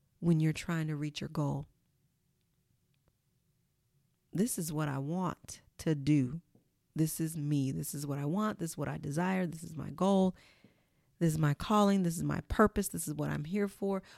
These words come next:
Whatever that is for you. This is my preparation for that great thing. Whatever it is for you, whatever that goal is, it's gonna take a sacrifice. It's gonna cost you.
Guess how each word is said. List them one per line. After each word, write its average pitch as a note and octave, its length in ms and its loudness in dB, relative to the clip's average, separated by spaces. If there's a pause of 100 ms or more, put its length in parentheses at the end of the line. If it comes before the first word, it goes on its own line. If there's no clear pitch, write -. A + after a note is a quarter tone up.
(200)
Whatever G#3+ 840 -2
that A3 180 -2
is G#3 220 -2
for - 120 -8
you. G#3 180 0 (260)
This G3 180 2
is G3 80 0
my E3+ 160 -2
preparation F#3+ 720 0
for - 200 -4
that D#3+ 220 -2
great F#3 300 2
thing. G#3 220 -2
Whatever B3 300 -2
it B3 60 0
is C4 180 0
for - 120 -8
you, F3+ 140 -2
whatever B3 460 -8
that - 180 -6
goal A3+ 300 2
is, C#3 340 -2 (1700)
it's D#3+ 120 0
gonna D#3+ 180 0
take C#3+ 220 -8
a C3+ 60 -4
sacrifice. - 960 -6 (580)
It's D#3+ 140 -2
gonna D#3+ 200 -4
cost - 560 -6
you. G3+ 160 -2